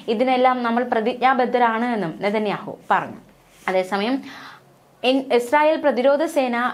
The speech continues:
എക്സ് പ്ലാറ്റ്ഫോമിലൂടെ ചില കാര്യങ്ങൾ വ്യക്തമാക്കിയിട്ടുണ്ട്. അതുകൂടി ഒന്ന് പരിശോധിക്കാം. ഒരു ലക്ഷ്യം വെച്ചുള്ള ഐ ഡി എഫ് ഓപ്പറേഷനിൽ ഞങ്ങളുടെ സൈന്യം ഒരു ഹിസ്ബുള്ള ഭീകര സംഘടനയെ തകർത്തുവെന്നാണ് ഇസ്രായേൽ പ്രതിരോധ സേന അറിയിച്ചിരിക്കുന്നത്.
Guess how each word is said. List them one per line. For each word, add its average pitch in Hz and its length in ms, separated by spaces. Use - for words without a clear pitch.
എക്സ് 233 360
പ്ലാറ്റ്ഫോമിലൂടെ 240 920
ചില 226 200
കാര്യങ്ങൾ 208 500
വ്യക്തമാക്കിയിട്ടുണ്ട്. 202 760
അതുകൂടി 220 480
ഒന്ന് 190 160
പരിശോധിക്കാം. 190 560
ഒരു 311 140
ലക്ഷ്യം 277 440
വെച്ചുള്ള 247 640
ഐ 247 180
ഡി 254 60
എഫ് 277 200
ഓപ്പറേഷനിൽ 220 600
ഞങ്ങളുടെ 226 360
സൈന്യം 233 520
ഒരു 226 160
ഹിസ്ബുള്ള 226 640
ഭീകര 233 280
സംഘടനയെ 220 460
തകർത്തുവെന്നാണ് 202 800
ഇസ്രായേൽ 220 520
പ്രതിരോധ 220 440
സേന 220 480
അറിയിച്ചിരിക്കുന്നത്. 185 800